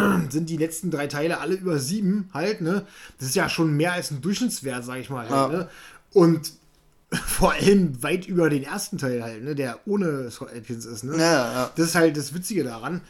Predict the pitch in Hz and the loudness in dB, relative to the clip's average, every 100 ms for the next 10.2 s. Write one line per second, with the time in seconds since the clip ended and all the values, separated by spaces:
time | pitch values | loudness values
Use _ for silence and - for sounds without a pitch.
0 | - - - 196 160 156 - - - - | -20 -20 -6 2 2 2 -4 -14 -18 -20
1 | - 311 190 - 143 190 175 151 - 190 | -14 -8 -4 0 2 2 0 -2 -2 4
2 | 185 165 151 151 143 - 165 196 185 143 | 6 6 4 0 -4 -2 -2 -2 -2 -4
3 | - 156 123 160 240 254 156 135 135 143 | -4 -4 0 0 2 2 0 -4 -4 -2
4 | 156 151 147 143 135 135 160 147 156 139 | -2 -2 -2 -4 -6 -6 -4 -2 -2 -2
5 | - 165 147 151 156 131 156 160 156 151 | -2 -2 -2 -6 -4 0 2 2 0 -2
6 | 147 139 135 135 - 139 143 127 123 185 | -2 -2 -2 -4 -6 -4 -2 -4 -2 -2
7 | 190 165 131 131 143 - 170 170 175 - | -2 -4 -8 -8 -8 -8 -6 -4 -6 -6
8 | 160 151 156 147 143 - 143 151 160 139 | -4 -2 -2 -4 -6 -8 -8 -10 -10 -8
9 | 160 160 143 123 156 180 139 127 123 139 | -6 -4 -4 -2 -2 -2 -6 -4 0 0
10 | 147 | -2